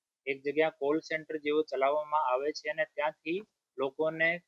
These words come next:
ખોટી રીતે સેક્સ પાવર વધારવાની દવાઈ વેચવામાં આવે છે. આ બાતમી મળતા પી આઈ અને એની ટીમ ત્યાં જઈને રેડ કરી અને ત્યાંથી નવ આરોપીઓને ઝડપી પાડ્યા.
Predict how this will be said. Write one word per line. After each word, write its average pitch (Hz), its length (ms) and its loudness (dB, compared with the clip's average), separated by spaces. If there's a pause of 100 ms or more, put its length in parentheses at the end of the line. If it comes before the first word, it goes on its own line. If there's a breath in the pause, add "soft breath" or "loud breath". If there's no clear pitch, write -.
(500)
ખોટી 180 280 6
રીતે 160 560 2 (440)
સેક્સ - 440 0
પાવર 160 240 8
વધારવાની 147 560 -2
દવાઈ 139 360 0
વેચવામાં 139 520 -2
આવે 117 180 0
છે. - 220 -20 (640)
આ 156 100 6
બાતમી 147 420 2
મળતા 151 500 -2 (200)
પી 139 160 0
આઈ 156 180 6
અને 143 220 -4
એની 139 400 -12
ટીમ 151 360 -10 (340)
ત્યાં 143 300 2
જઈને 143 340 4
રેડ 143 320 4
કરી 156 240 0 (540)
અને 147 180 2
ત્યાંથી 170 640 4
નવ 156 320 2
આરોપીઓને 160 720 0
ઝડપી 143 340 -8
પાડ્યા. 110 340 -2